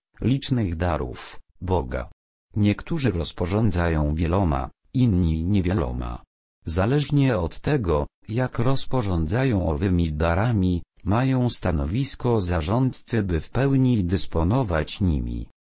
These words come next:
Jeżeli bogactwo jest jednym z tych darów,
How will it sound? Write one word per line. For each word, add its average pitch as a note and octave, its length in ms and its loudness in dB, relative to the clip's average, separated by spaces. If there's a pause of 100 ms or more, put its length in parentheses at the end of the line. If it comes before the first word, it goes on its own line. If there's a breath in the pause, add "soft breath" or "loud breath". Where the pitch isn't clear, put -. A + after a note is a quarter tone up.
(320)
Jeżeli B2 520 0
bogactwo E2+ 760 -2
jest A2+ 380 -2
jednym G#2+ 500 2
z - 100 -6
tych D#2+ 260 -2
darów, D#2 680 -4